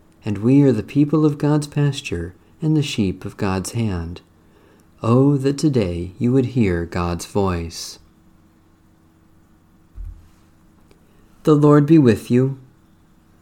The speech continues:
Let us give thanks to the Lord our God. O Lord our God, we give you thanks for the new life you raise up in us through the mystery of our baptism,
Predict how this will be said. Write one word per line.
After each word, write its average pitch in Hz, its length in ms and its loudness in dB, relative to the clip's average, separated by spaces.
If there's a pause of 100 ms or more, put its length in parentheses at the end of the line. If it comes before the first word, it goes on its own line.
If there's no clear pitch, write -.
(520)
Let 123 160 -2
us 147 160 0
give 165 200 2
thanks 120 440 -2
to 139 120 -4
the 139 100 0
Lord 104 320 2
our 104 200 0
God. 101 600 0 (2250)
O 147 100 6
Lord 127 360 8
our 131 180 4
God, 120 420 2
we 131 160 0
give 139 200 2
you 143 120 4
thanks 143 520 -4
for 104 100 -8
the 107 120 0
new 139 240 4
life 131 440 0
you 107 100 0
raise 131 400 0
up 127 240 -4
in 87 140 -2
us 90 260 -6
through 117 180 -4
the 120 100 0
mystery 123 440 0
of 92 100 -2
our 104 180 -2
baptism, 104 840 -8